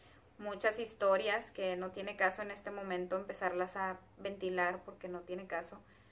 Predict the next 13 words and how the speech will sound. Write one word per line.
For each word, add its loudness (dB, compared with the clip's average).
Pero 10
sí -2
se 6
me 4
queda 12
una 2
historia 6
muy 0
particular, 6
<laughs> -18
inventada, 2
obviamente, -8
inventada, 2